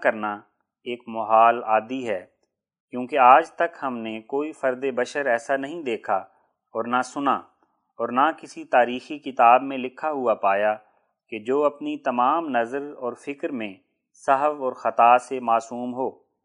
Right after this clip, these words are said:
پس بذریعہ قیاس استقرائی کے یہ صحیح اور سچا نتیجہ نکلتا ہے کہ وجود ایسے اشخاص کا کہ جنہوں نے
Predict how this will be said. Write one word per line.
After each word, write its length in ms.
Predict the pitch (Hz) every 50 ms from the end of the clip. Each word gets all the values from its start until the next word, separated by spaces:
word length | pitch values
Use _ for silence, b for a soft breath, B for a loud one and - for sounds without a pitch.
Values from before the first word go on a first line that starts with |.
| _ _ _ _ _ _ _ _ _ _ _ _
پس 180 | - 151 147 - -
بذریعہ 560 | 135 127 120 120 123 131 147 160 170 170 175 165 170
قیاس 600 | - 131 123 123 127 139 156 156 - - - - - _ -
استقرائی 680 | 143 - _ - 147 135 - 131 120 120 127 151 170 165
کے 240 | 139 131 117 101 87 - _ _ _ _ _ _ _ _ _ _ _ -
یہ 140 | 113 123 127
صحیح 500 | 127 - - 135 131 139 165 175 180 180
اور 100 | 170 156 -
سچا 460 | - - 135 - - _ - 160 165
نتیجہ 400 | 160 151 143 - 143 139 143 160 170
نکلتا 480 | 165 151 131 - 117 107 101 - 104 101
ہے 160 | 104 104 104 107 - _ _ _ _ _ _ _ _ _ _ _ -
کہ 80 | 120
وجود 600 | 113 110 117 117 117 127 139 147 160 170 160 156 - _
ایسے 380 | - 135 135 131 - - 160 160
اشخاص 540 | 151 135 - - - 120 123 131 135 - -
کا 220 | - 151 139 139 139 139 b b b b b b b _ _ _ _
کہ 80 | - 117
جنہوں 320 | 113 113 123 131 143 143 147
نے 140 | 147 147